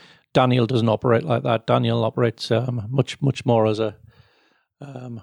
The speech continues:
a, a ruthless sniper, and, um, and I think, um, he will.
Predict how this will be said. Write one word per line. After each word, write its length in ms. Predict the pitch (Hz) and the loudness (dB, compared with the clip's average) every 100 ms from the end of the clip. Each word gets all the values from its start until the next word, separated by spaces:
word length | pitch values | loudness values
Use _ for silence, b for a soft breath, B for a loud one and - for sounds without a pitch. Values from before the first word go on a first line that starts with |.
| 160 | -2
a, 120 | 131 | 0
a 220 | 131 139 | 4 6
ruthless 640 | 131 147 - 135 - - - _ _ 208 | 8 6 4 2 2 -4 -8 _ _ -14
sniper, 720 | - - - 127 127 120 117 - - | -6 -4 0 2 2 2 -2 -4 -10
and, 180 | 127 | -4
um, 380 | 120 113 110 104 - | -2 0 -2 -6 -8
and 160 | 139 120 | -8 -6
I 80 | |
think, 420 | 117 117 117 - 135 | -6 -4 -6 -8 -6
um, 360 | 120 120 120 - _ | -6 -6 -10 -18 _
he 240 | 180 131 | -10 -8
will. 360 | 120 117 113 | -2 0 -2